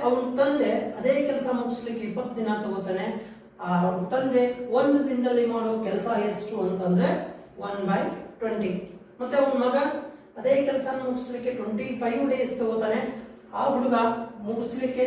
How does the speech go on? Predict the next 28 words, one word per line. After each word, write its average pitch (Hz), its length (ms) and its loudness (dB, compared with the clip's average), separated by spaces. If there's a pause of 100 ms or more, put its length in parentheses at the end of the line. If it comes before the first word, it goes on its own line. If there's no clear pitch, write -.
ತಗೊಳ್ಳೋಕ್ಕಂತ 240 560 2 (120)
ಸಮಯ 240 260 -2
ಇಪ್ಪತ್ತೈದು 233 420 0
ದಿನ 220 160 4
ಆದ್ರೆ 220 200 0
ಅವ್ನು 247 140 2 (220)
ಒಂದು 285 200 6
ದಿನಕ್ಕೆ 277 280 0
ಮಾಡೋ 262 240 0
ಕೆಲಸ 233 180 -2 (140)
ಎಷ್ಟು? 285 260 -2 (640)
One 226 120 4 (100)
divided 202 420 0
by 233 80 2 (120)
twenty-five. 185 560 0 (380)
ಈಗ 240 80 0 (160)
ಈ - 20 2 (140)
ಮೂರನ್ನು 311 440 2 (140)
ಸೇರಿಸಿದ್ರೆ 247 460 4 (140)
the 208 100 2 (320)
sum 247 140 -2 (200)
of 302 100 0 (100)
all 247 200 2
the 254 80 4 (100)
three, 233 280 0 (540)
it 226 100 -4 (100)
is 240 80 -4 (140)
the 269 100 0